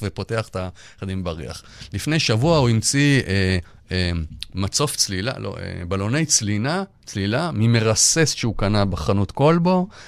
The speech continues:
חיבר את זה, לא חשוב, אוקיי? הוא ממציא דברים. הפיזור הזה הוא חלק מהמהות שלו. הוא בתוך פרויקט, הוא לא רואה את הברדק שהוא עושה, אבל תקשיב, הילד הזה יכול להיות שהוא ימציא איזה גאדג'ט שישנה את העולם.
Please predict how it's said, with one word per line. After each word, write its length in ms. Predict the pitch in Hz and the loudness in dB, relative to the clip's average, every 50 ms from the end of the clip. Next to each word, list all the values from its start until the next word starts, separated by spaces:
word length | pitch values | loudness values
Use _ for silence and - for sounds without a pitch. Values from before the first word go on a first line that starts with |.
| - - | -16 -10
חיבר 480 | - - - 117 107 107 147 165 160 156 | -10 -4 -2 -2 -2 0 0 0 0 0
את 60 | 151 | -2
זה, 60 | - | -2
לא 140 | - - 330 339 | -6 -8 -8 -6
חשוב, 600 | - - - - - - - 147 127 107 101 101 | -6 -4 -4 -4 -2 0 2 2 2 2 2 0
אוקיי? 380 | 107 - - 135 139 147 143 - | -2 -2 0 0 0 0 0 0
הוא 140 | 117 110 104 | 0 0 2
ממציא 400 | 107 110 117 113 - - 143 131 | 2 2 2 0 0 0 0 2
דברים. 420 | 123 107 98 101 90 92 87 82 76 - - - - - - | 2 2 0 0 0 0 -2 -2 -4 -8 -16 -20 -16 -8 -6
הפיזור 540 | 95 - _ - 120 101 107 143 175 180 | -6 -4 _ 0 2 4 4 4 6 4
הזה 160 | 165 135 127 120 | 4 4 4 2
הוא 120 | 107 98 | 2 0
חלק 320 | - - 120 117 123 - | 0 2 2 2 2 0
מהמהות 500 | 110 98 92 90 87 85 87 95 98 - | 0 -2 0 0 0 0 0 0 -2 -2
שלו. 300 | - - 64 55 53 - - - - - - - - - - - - - _ _ | -4 -6 -6 -6 -8 -12 -14 -18 -20 -20 -20 -20 -20 -20 -20 -20 -20 -20 _ _
הוא 180 | - 127 165 170 | 0 2 2 4
בתוך 340 | 160 156 - 180 - - - - | 4 4 4 2 2 2 2 2
פרויקט, 640 | - 110 117 131 165 196 - - - - - - - - | 2 4 4 4 4 4 2 -2 -10 -16 -16 -16 -12 -6
הוא 180 | - 143 165 | -2 0 2
לא 180 | 180 196 196 196 | 4 4 4 4
רואה 180 | 185 190 185 | 4 4 4
את 120 | 165 - - | 2 2 0
הברדק 540 | 139 123 123 120 113 113 104 101 95 - - | 0 0 0 0 0 0 0 -2 -2 -4 -6
שהוא 200 | - - 90 85 | -10 -8 -6 -4
עושה, 260 | 82 - - 76 73 | -4 -4 -4 -6 -8
אבל 120 | 80 82 | -10 -10
תקשיב, 380 | 80 - - - - - 226 131 | -10 -12 -8 -8 -6 -6 -4 -4
הילד 220 | 104 101 104 104 | -2 -2 -2 -2
הזה 240 | 110 95 92 101 90 | -2 -2 0 0 -2
יכול 240 | 87 - - 95 90 | -2 -2 -4 -4 -6
להיות 80 | 87 | -6
שהוא 140 | - - 95 | -6 -4 -4
ימציא 340 | 92 90 90 - - - 101 | -4 -4 -4 -4 -4 -2 -2
איזה 180 | 101 92 95 90 | -2 -2 -2 -2
גאדג'ט 340 | 87 90 85 82 80 85 80 | -2 -2 -2 -4 -4 -8 -8
שישנה 420 | - - 87 78 - - 87 87 95 | -8 -8 -6 -6 -4 -4 -2 -2 -2
את 120 | 98 - | 0 2
העולם. 440 | - 123 135 165 190 170 117 85 | 4 4 4 4 4 4 2 2